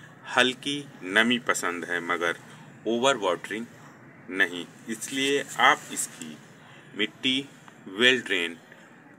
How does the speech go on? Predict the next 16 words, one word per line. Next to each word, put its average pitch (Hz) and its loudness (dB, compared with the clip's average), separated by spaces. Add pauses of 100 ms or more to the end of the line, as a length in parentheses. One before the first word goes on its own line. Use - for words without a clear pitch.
बनाएं। 92 4 (1600)
दोस्तों, 127 0 (300)
यहाँ 101 4
मिट्टी 101 -2
वेल 104 4
ड्रेन 104 4
बनाने 98 2
से 101 -2
मतलब 95 -4
यह 101 4
है 101 0
कि 104 -6
हमारे 98 0 (440)
गमले 101 2
में 123 0
पानी 101 0